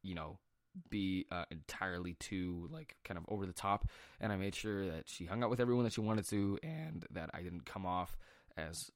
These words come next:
like, possessive or anything, because that's what the center of a relationship is all about, right?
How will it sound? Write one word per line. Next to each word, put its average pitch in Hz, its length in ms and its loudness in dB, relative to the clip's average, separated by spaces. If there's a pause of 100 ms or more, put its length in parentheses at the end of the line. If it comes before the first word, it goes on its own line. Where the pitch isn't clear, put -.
like, 85 160 -8
possessive 90 420 -2
or 92 60 0
anything, 90 320 -2
because 113 260 4
that's 165 220 10
what 160 160 6
the 139 160 6
center 123 280 4
of 107 60 2
a 107 40 4
relationship 95 420 -2
is 85 80 -6
all 78 140 -4
about, 78 260 -6
right? 92 180 -2